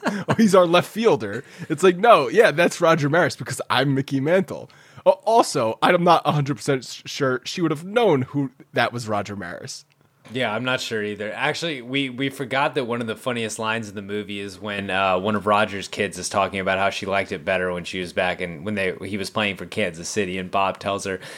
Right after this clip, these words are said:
Speaker 2: "If I don't start hitting, I'm gonna be back in Kansas City." <laughs>
Speaker 1: Bob got a zinger in.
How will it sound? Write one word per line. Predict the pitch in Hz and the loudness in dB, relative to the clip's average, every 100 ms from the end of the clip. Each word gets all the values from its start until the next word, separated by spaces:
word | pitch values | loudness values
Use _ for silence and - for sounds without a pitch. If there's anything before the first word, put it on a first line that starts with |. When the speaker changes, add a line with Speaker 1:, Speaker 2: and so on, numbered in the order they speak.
| - | -8
Speaker 2:
"If | 113 131 | -2 2
I | 135 | 4
don't | 135 | 2
start | - 120 - | 2 2 2
hitting, | 131 120 110 | 2 2 0
I'm | 98 123 131 | 0 0 2
gonna | 104 90 | -2 -4
be | 87 | -4
back | 82 80 80 | -4 -6 -8
in | 76 | -8
Kansas | 101 87 139 | -6 -6 -4
City." | - 98 - - - 190 - 196 - - 147 _ _ _ _ _ | -4 -4 -2 -4 -6 -10 -10 -12 -12 -14 -14 _ _ _ _ _
<laughs> | - 175 175 190 175 151 123 - | -6 -4 -8 -10 -8 -10 -8 2
Speaker 1:
Bob | 151 139 | 4 4
got | 123 107 | 0 -4
a | |
zinger | 95 87 85 | -8 -12 -14
in. | 82 | -16